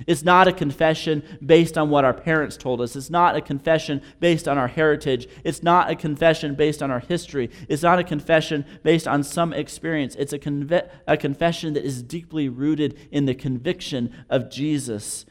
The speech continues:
and the cross. To live is Christ, and to die is gain. And so for Paul, there are only those two choices, a life of ministry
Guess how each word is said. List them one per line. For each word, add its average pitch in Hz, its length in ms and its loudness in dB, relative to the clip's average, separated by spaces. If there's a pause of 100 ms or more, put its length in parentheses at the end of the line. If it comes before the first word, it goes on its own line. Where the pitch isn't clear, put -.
(140)
and 120 140 -2
the 113 60 -4
cross. - 760 -6 (1700)
To 123 80 -6
live 120 260 0
is 101 100 -4
Christ, 95 560 -4
and 104 140 -8
to 107 100 -8
die 98 540 -2
is 92 220 -10
gain. 80 440 -10 (240)
And 143 100 0
so 151 140 4
for 147 160 0
Paul, 160 320 6
there 147 240 6
are 143 100 2
only 151 360 2
those 131 260 0
two 139 180 -6
choices, 123 540 -4
a 127 60 -4
life 139 340 2
of 135 80 -4
ministry 151 580 -2